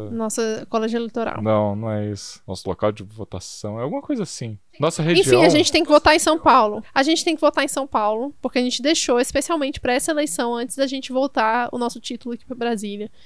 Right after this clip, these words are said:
Speaker 1: E aí, é isso. E vai ser no aniversário do Vitor, então vai ser uma viagem de aniversário.
Speaker 2: É, inclusive meu aniversário é dia vinte e oito de novembro, se vocês quiserem mandar presente,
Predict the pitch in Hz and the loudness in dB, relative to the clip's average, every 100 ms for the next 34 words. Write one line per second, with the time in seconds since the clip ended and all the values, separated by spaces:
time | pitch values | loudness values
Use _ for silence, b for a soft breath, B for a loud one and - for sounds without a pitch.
0 | b b - 214 208 208 208 208 214 254 | b b -6 -2 0 -2 -4 -8 -10 -8
1 | 220 202 - - - 233 247 - 262 262 | -6 -6 -6 -16 -10 -4 -2 0 0 2
2 | 262 254 262 262 233 233 - 262 254 - | 0 -4 -4 -6 -6 -8 -8 -10 -12 -20
3 | - - 233 226 226 247 226 233 233 240 | -18 -12 -6 -4 -4 -4 -2 0 0 0
4 | 240 247 - 185 196 - - _ _ - | -2 -2 -4 -8 -8 -14 -20 _ _ 2
5 | 117 107 120 117 160 160 147 135 123 131 | 2 2 0 0 0 2 2 0 0 0
6 | 117 117 117 117 107 107 123 151 131 - | 0 -4 -4 -4 -2 -2 -2 -2 -6 -4
7 | 110 110 104 - 101 98 123 156 - | -2 0 0 0 -2 -2 -4 -6 -10